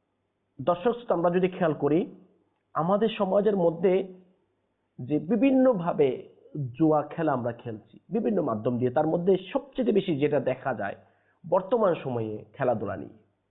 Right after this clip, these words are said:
বিভিন্ন খেলাধুলাকে কেন্দ্র করে আমরা আজকে জুয়া খেলছি,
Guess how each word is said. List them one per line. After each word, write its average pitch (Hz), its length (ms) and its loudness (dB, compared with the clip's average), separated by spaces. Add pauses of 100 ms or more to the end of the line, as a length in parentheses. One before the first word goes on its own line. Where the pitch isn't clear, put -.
(720)
বিভিন্ন 160 280 2 (200)
খেলাধুলাকে 127 580 -2 (220)
কেন্দ্র 196 380 2
করে 151 280 2 (720)
আমরা 120 180 -2
আজকে 117 200 -6
জুয়া 101 240 -6
খেলছি, - 460 -16